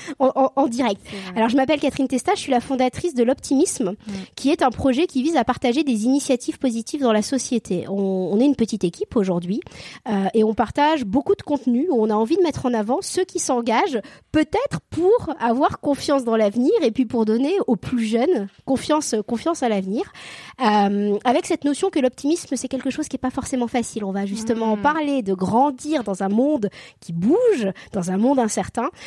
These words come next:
Speaker 1: L'optimisme, on a presque l'impression que c'est de la naïveté aujourd'hui.
Speaker 2: Mmh.
Speaker 1: Euh, en réalité, tous les plus grands pessimistes se doivent d'être optimistes pour agir, en fait. Tous ceux qui ont connaissance de,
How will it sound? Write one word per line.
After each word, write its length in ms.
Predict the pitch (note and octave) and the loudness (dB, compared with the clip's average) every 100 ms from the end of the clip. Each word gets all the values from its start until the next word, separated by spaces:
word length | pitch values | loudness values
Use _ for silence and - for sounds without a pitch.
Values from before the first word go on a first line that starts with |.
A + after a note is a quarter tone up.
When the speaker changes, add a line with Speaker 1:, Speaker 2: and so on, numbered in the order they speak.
| - A#3 | -8 0
Speaker 1:
L'optimisme, 520 | A#3+ - C#4+ E4+ - | 0 2 0 2 0
on 60 | B3 | 0
a 100 | A3 _ - | -2 _ -8
presque 260 | - C#4+ | -6 -2
l'impression 420 | C#4 A#3+ A#3+ A#3 D4 | 0 0 0 -2 -2
que 60 | |
c'est 80 | - | 0
de 40 | A3 | 2
la 100 | A3+ | 4
naïveté 420 | A#3 A3+ - A3 | 2 0 -2 -2
aujourd'hui. 380 | G#3 G3 F#3+ G3 | 0 -2 -6 -6
Speaker 2:
Mmh. 640 | G#3 G#3 F#3+ - - - | -8 -10 -12 -16 -18 -10
Speaker 1:
Euh, 320 | A3+ - - A#3 | -8 -8 -4 0
en 40 | |
réalité, 540 | A3 A3+ A3+ A#3 D4+ | 2 2 2 0 0
tous 200 | D#4+ - | 0 2
les 280 | D4 B3+ A#3+ | 2 4 2
plus 220 | G3+ - | -2 -2
grands 240 | A3+ A3+ D4 | 0 2 0
pessimistes 840 | - C#4+ - - B3 D4+ - - | 2 0 0 0 2 2 0 -6
se 160 | - B3+ | -2 0
doivent 340 | G#3 C#4 D#4+ | 2 2 2
d'être 220 | A#3 A3 A3+ | 0 0 -2
optimistes 440 | - A#3 C4 - | -2 -2 -2 -2
pour 180 | - G3+ | -2 0
agir, 480 | G3 G#3+ A#3 D#3 - | -2 -2 -4 -6 -8
en 100 | A#3 | -8
fait. 320 | F3 D#3 C3+ - - - | -6 -8 -10 -18 -20 -6
Tous 140 | C#4+ | -4
ceux 200 | C#4+ F4 | 0 0
qui 140 | F4+ B3+ | 0 0
ont 120 | A3 _ | -2 _
connaissance 640 | - D4 D4+ D#4 - E4 C#4 | 2 4 4 2 2 0 2
de, 260 | A3+ A#3+ | 0 0